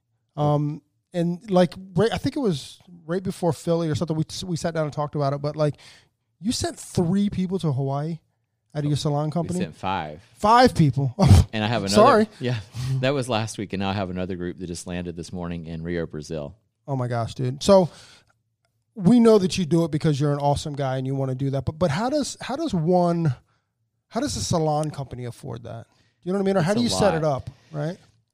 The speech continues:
Speaker 2: You know, I think a lot of people are overwhelmed by that. If you're an owner listening, you're like, "How do I have the money to do that?" It is expensive, and that's something, you know, in the very beginning, we couldn't do that. We set aside typically about a hundred fifty thousand dollars a year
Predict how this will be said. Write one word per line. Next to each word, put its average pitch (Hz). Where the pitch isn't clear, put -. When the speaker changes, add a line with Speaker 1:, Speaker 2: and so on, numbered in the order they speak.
Speaker 2:
You 113
know, 110
I 98
think 107
a 107
lot 101
of 104
people 98
are 82
overwhelmed 90
by 85
that. 85
If 87
you're 87
an 60
owner 90
listening, 85
you're -
like, 78
"How 98
do 92
I 82
have 87
the 87
money 87
to 82
do 87
that?" 87
It 95
is 92
expensive, 87
and 78
that's 87
something, 95
you 92
know, 87
in 76
the 101
very 110
beginning, 90
we 90
couldn't 87
do 85
that. 82
We 117
set 131
aside 95
typically 101
about 87
a 85
hundred 92
fifty 90
thousand 85
dollars 87
a 82
year 82